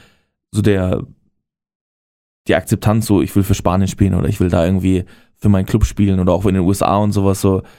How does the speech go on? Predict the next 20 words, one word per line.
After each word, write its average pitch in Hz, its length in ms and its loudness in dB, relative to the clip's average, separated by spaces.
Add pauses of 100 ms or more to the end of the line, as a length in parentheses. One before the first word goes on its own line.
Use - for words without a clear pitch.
(200)
fürs 90 140 -4
Land 98 160 0
zu 110 60 -4
spielen, 101 380 0
eine 92 200 0
höhere 110 220 2
Rolle 117 300 0
spielt? 127 400 -2
Ist 101 120 -6
das 95 140 -2
was, 101 240 -2 (460)
was - 140 -8
für 110 100 2
die 104 60 2
so 98 120 0
generell 98 380 2
einfach 92 260 -2
wichtiger 120 420 0
ist 120 160 -4
und 95 280 -4